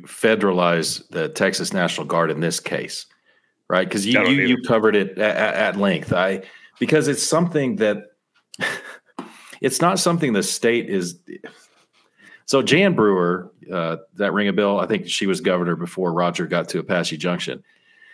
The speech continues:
Speaker 1: She,
Speaker 2: Yep.
Speaker 1: she actually insta-, she, she actually made some state laws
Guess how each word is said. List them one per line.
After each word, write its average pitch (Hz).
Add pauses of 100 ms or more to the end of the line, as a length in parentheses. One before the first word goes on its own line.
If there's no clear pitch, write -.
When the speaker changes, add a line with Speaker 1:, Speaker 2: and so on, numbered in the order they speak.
(120)
Speaker 1:
She, -
Speaker 2:
Yep. 180 (640)
Speaker 1:
she 165
actually 117
insta-, 101
she, 131
she 147
actually 147
made 98
some 90
state 104
laws 85